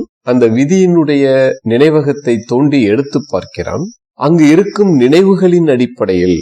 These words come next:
அடுத்து நான் எதை அனுபவிக்க வேண்டும் என்று முடிவெடுக்கிறான். அதற்கு என்ன பிறவி உதவியாக இருக்கும் என்றும் பார்க்கிறான். சில விஷயங்களுக்கு பறவை பிறவி, சில விஷயங்களுக்கு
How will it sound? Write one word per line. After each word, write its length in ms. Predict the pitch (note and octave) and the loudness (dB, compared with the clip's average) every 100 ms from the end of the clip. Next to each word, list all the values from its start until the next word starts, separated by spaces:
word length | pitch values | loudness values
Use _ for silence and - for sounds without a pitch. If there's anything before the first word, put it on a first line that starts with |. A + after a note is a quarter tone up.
| - | -4
அடுத்து 380 | G#2+ E3 E3 E3 | -2 -2 -2 -2
நான் 220 | C#3+ A#2+ | 0 0
எதை 220 | G#2 A2+ D3+ | 0 0 0
அனுபவிக்க 640 | A#2 B2 C3 B2 A2+ A#2+ | 0 -2 0 -2 -2 -2
வேண்டும் 440 | G#2 G#2 G#2+ B2+ C#3+ | -2 0 -2 -2 -4
என்று 300 | - G#2+ G2+ G2+ | -2 -2 -2 -2
முடிவெடுக்கிறான். 840 | F#2 G2 F#2 E2+ D#2 F2+ E2 B2 G#3+ _ _ | -2 0 0 -2 -6 -8 -6 -8 -12 _ _
அதற்கு 500 | D3 D#3 D3+ - A#2 D3+ G3+ B2 | 0 2 0 0 0 0 -2 0
என்ன 360 | D3+ G#3+ A#3 A#3 E3 | 2 2 2 0 0
பிறவி 480 | C#3+ D#3+ F#3+ F3 G3 B2 | 0 2 2 2 0 2
உதவியாக 640 | B2 F3 G3+ G#3 G3+ F3 E3+ | 2 0 0 2 2 0 -2
இருக்கும் 500 | B2+ G#2 - G2+ F#2 - _ | 0 -2 -6 -8 -8 -12 _
என்றும் 420 | G#2+ A2 A2+ G3 F#3+ | 0 2 2 0 -2
பார்க்கிறான். 540 | F#2 E2+ - D2 - _ _ _ _ | -4 -6 -8 -14 -14 _ _ _ _
சில 260 | - F#3 F#3+ | -4 0 2
விஷயங்களுக்கு 920 | F#3 F3+ G3 F#3+ F3+ F3 D#3+ - E3 D#3+ D#3+ _ | 0 0 0 2 2 0 -2 -2 0 0 -2 _
பறவை 340 | C3 B2+ C3 C3 | 0 2 2 -2
பிறவி, 440 | C3 G2+ F#2+ F#2+ G#2 - | -2 -2 0 -2 -2 -6
சில 240 | - E3+ | 0 2
விஷயங்களுக்கு 840 | E3 E3 E3+ E3 D#3+ D3+ D3 D3 D3+ | 2 0 0 0 0 0 -4 -4 -2